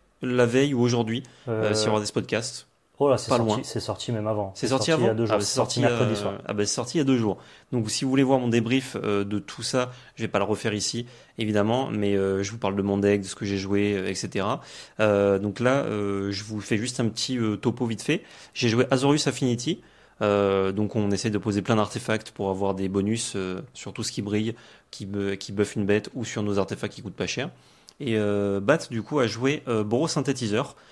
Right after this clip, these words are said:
Speaker 1: Euh, c'est boui-boui, on, on utilise le synthétiseur de Kamigawa qui fait, euh, exiler une carte pour la jouer. Et on a plein de trucs qui le reprennent en main ou qui le sacrifient pour, du coup, euh, pouvoir faire plein de value et déborder l'adversaire comme ça.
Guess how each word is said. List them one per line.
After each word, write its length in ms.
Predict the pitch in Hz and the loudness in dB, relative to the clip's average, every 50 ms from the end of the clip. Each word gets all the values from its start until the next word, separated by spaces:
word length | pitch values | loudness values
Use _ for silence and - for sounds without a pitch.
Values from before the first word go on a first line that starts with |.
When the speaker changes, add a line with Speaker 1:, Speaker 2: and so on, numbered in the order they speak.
| - - - _ - | -20 -20 -18 _ -4
Speaker 1:
Euh, 420 | 101 101 98 98 98 98 98 98 95 | -2 0 0 0 0 0 -2 -4 -4
c'est 220 | 92 - - 110 | -6 -6 -6 -6
boui-boui, 480 | 104 104 117 120 110 110 113 120 135 131 | -2 0 0 2 2 2 2 2 2 0
on, 480 | 113 104 101 98 98 98 95 95 98 104 | -2 -2 -2 -2 -2 -4 -4 -6 -6 -4
on 60 | 104 101 | -4 -4
utilise 240 | 92 - 113 113 | -4 -2 -2 -2
le 60 | 110 101 | -2 -2
synthétiseur 560 | - 123 101 117 98 - 110 101 110 120 117 | 0 -2 -2 -2 -2 -4 -2 0 2 2 2
de 80 | 104 | 0
Kamigawa 540 | 98 - 104 104 104 98 101 98 101 113 127 | 0 -2 -2 0 2 4 4 4 4 2 0
qui 140 | 123 123 - | -2 -6 -10
fait, 220 | - - 101 98 | -6 -4 -2 -2
euh, 120 | 95 92 - | -2 -2 -2
exiler 300 | - 98 98 101 98 95 | -4 -6 -6 -4 -4 -4
une 100 | 95 92 | -4 -4
carte 160 | - 110 - | -6 -8 -6
pour 80 | - 104 | -6 -4
la 80 | 95 95 | -4 -4
jouer. 220 | 95 95 104 123 123 - - - - - - - - | -4 -4 -4 -6 -6 -10 -18 -20 -20 -20 -12 -4 -2
Et 60 | 110 | 0
on 100 | 104 104 | 0 2
a 80 | 95 92 | 0 0
plein 160 | - - 113 | 0 0 -2
de 40 | 107 | -2
trucs 180 | - - 123 123 | -2 -4 -8 -6
qui 80 | - 110 | -4 -2
le 60 | 104 | -2
reprennent 320 | 98 98 - - 110 101 | -2 -2 -2 -2 -2 -2
en 60 | 98 | 0
main 180 | 95 95 107 123 - - - _ _ _ - | -2 -2 -4 -6 -10 -18 -20 _ _ _ -10
ou 100 | - 107 | -10 -10
qui 200 | 95 - - 113 | -8 -6 -6 -4
le 200 | 95 98 92 92 | -4 -2 -4 -4
sacrifient 500 | - - 110 - - 98 - - 113 120 | -4 -6 -6 -6 -6 -8 -6 -6 -8 -8
pour, 220 | - - - 107 101 | -10 -8 -8 -6 -6
du 100 | 101 98 | -6 -8
coup, 300 | 95 - - 117 104 101 | -10 -10 -8 -4 -2 -2
euh, 260 | 98 95 92 92 98 - - - - - - | -2 -2 -2 -4 -6 -8 -10 -12 -14 -16 -16
pouvoir 260 | - - 98 101 - | -14 -10 -8 -8 -6
faire 160 | - - - - | -6 -8 -10 -6
plein 160 | - 113 107 | -2 -2 0
de 40 | 101 | 2
value 260 | 101 95 98 101 123 135 - - - - _ - | 2 2 2 0 -4 -4 -8 -12 -20 -20 _ -10
et 40 | 117 104 | -8 -4
déborder 320 | 110 104 104 104 101 101 | -2 0 2 4 4 4
l'adversaire 400 | 104 98 98 95 - - 120 113 | 4 2 2 -2 -2 -4 -6 -4
comme 160 | - 104 95 | -4 -6 -6
ça. 120 | - 113 | -6 -10